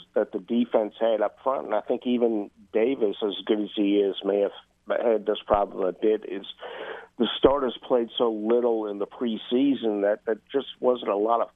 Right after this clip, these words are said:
contact. And they ran into Cordarrelle Patterson, who's just such a physical runner. And I think at times the physicality of the game, uh, was more than they were really up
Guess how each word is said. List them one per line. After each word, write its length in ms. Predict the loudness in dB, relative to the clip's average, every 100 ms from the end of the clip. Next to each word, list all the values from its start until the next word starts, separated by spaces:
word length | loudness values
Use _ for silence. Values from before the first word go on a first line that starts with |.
| -4
contact. 680 | 0 0 -2 -4 -4 -6 _ _ _ _ _ _
And 120 | -4
they 100 | -2
ran 240 | 0 0 0
into 240 | -2 -4
Cordarrelle 680 | -4 0 2 2 2 0 -2
Patterson, 800 | 0 0 0 -4 -8 -6 -4 -4
who's 260 | -4 -4 -4 -12 -2
just 160 | -2 -2 -4
such 200 | -2 0
a 60 | -4 -6 0
physical 540 | 0 0 -2 -2 0
runner. 480 | 2 2 2 -2 -6 -14 -20 -20 -20 -4
And 140 | 0
I 120 | 2
think 260 | 2 -2 -2
at 180 | -4 -2
times 480 | 0 2 2 0 -4 -8
the 100 | -10 -2
physicality 1080 | -2 -2 -6 -4 2 2 4 0 -2 -4 -6
of 120 | -8
the 80 | -10
game, 680 | -4 -2 0 2 0 -2 -4 _ _ _ _ -2
uh, 280 | 2 2
was 220 | 0 -4 -4
more 380 | 0 2 4 2
than 200 | 0 -2
they 120 | 0
were 160 | 0 0
really 400 | 0 0 0 -2
up 140 | 0